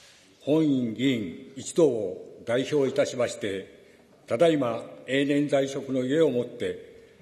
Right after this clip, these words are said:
表彰せられた鴻池義忠先生に対しまして、心よりお祝いの言葉を申し上げます。先生は昭和六十一年の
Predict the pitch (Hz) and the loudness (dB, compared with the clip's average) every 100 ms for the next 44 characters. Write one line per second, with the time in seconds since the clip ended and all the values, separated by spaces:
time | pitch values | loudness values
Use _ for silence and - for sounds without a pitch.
0 | - - - - 131 135 139 127 110 131 | -20 -20 -20 -2 0 2 2 0 0 0
1 | 120 - 107 101 - - - - - 147 | 0 0 -2 -2 -6 -16 -20 -14 -2 2
2 | 160 147 131 117 107 101 - - 110 - | 2 0 0 -2 -2 -4 -10 -10 -8 0
3 | 165 143 117 110 - 123 107 117 110 - | 2 2 0 -4 -2 -2 -2 -6 -8 -16
4 | - - - - 123 123 120 104 - - | -20 -20 -14 -2 0 0 -2 -4 -6 -18
5 | - - - _ _ - - 185 170 180 | -20 -20 -20 _ _ -14 0 4 6 6
6 | 165 104 - - - - 123 127 123 120 | 2 -2 -8 -16 -18 -8 -2 2 2 2
7 | 123 143 139 - - - 104 110 127 98 | 2 2 0 -6 -12 -8 -2 0 0 -4
8 | - - 98 98 107 87 82 73 - - | -10 -10 -6 -6 -6 -8 -8 -12 -16 -20
9 | _ _ _ _ _ _ _ - 131 135 | _ _ _ _ _ _ _ -4 0 2
10 | 156 131 113 101 - - - - - - | 4 4 2 -2 -8 -14 -18 -20 -10 0
11 | 139 135 135 - 147 151 - 156 135 117 | 4 4 4 0 0 0 0 0 0 2
12 | 107 | 0